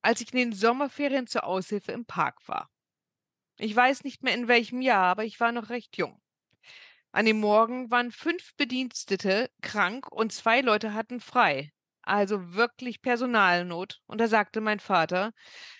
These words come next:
"So, du willst ja helfen. Heute kriegst du die Uniform."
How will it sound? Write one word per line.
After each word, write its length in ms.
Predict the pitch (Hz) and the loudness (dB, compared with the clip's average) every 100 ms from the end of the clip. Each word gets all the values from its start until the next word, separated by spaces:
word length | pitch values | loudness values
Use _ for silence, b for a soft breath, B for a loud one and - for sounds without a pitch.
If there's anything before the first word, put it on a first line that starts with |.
| B B _ | B B _
"So, 340 | 349 262 147 _ _ - | 4 6 4 _ _ -2
du 120 | 254 | 2
willst 260 | 269 - | 2 2
ja 100 | 311 | 0
helfen. 520 | 285 311 269 - 151 139 _ _ - | 4 4 4 -2 -18 -20 _ _ -2
Heute 460 | 180 190 - 311 349 | 0 0 0 -4 -6
kriegst 300 | - 320 - | -2 -2 0
du 60 | 330 | -2
die 120 | 294 | 0
Uniform." 580 | 185 170 151 - - | -2 -4 -10 -10 -10